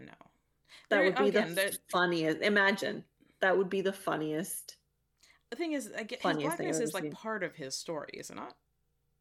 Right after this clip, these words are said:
Speaker 2: I would
Speaker 1: Or maybe
Speaker 2: hope
Speaker 1: it's
Speaker 2: so. Yeah,
Speaker 1: not.
Speaker 2: I think so.
Speaker 1: But, like, it does feel, like, again, because of the lack of rep-, representation,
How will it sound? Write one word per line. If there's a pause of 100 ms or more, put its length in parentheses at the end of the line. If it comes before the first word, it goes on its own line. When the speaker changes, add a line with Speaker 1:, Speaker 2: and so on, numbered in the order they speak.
(580)
Speaker 2:
I
would
Speaker 1:
Or
maybe
Speaker 2:
hope
Speaker 1:
it's
Speaker 2:
so.
Yeah,
Speaker 1:
not.
Speaker 2:
I
think
so. (600)
Speaker 1:
But,
like,
it
does
feel,
like,
again,
because
of
the
lack
of
rep-,
representation,